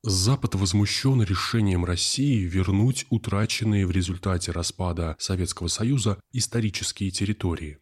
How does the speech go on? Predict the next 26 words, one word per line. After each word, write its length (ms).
С 120
прежними 480
политическими 840
элитами 320
России, 760
Горбачевым 760
и 80
Ельциным, 680
у 100
Запада 380
был 220
заключен 720
консенсус 840
по 120
вопросу 520
принятия 720
итогов 440
Холодной 440
войны. 480
Эйфория 560
от 220
победы 420
вылилась 540
в 60
затяжную 600
вечеринку 680